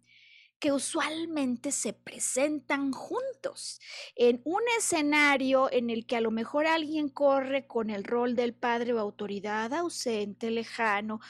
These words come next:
con quien aquella, eh, mujer, doncella o persona, porque esto aplica a hombres o mujeres, ¿verdad? No puede sentir cercanía, y entonces hay hermanastras en el sistema,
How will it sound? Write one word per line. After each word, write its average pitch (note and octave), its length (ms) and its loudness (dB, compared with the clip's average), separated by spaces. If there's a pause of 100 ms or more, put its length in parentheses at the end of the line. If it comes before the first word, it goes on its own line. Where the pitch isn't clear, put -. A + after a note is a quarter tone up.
(160)
con C#4 260 0
quien C4+ 320 0
aquella, E4+ 880 2
eh, D#2 140 -6
mujer, C#4+ 800 2 (300)
doncella C4 720 2
o G#3 180 -2
persona, C#4 680 2
porque - 220 -10
esto B3 160 -4
aplica A#3+ 300 -2
a A3+ 60 2
hombres A3 280 -4
o - 60 -18
mujeres, G#3 500 0
¿verdad? B3 340 2 (360)
No C#4+ 320 2
puede F4 420 6
sentir D4 480 2
cercanía, A3 960 -2 (320)
y C#4+ 120 4
entonces G4+ 580 4
hay C4 280 4
hermanastras E4 1120 2
en A4 200 2
el G#4+ 80 4
sistema, G4+ 640 4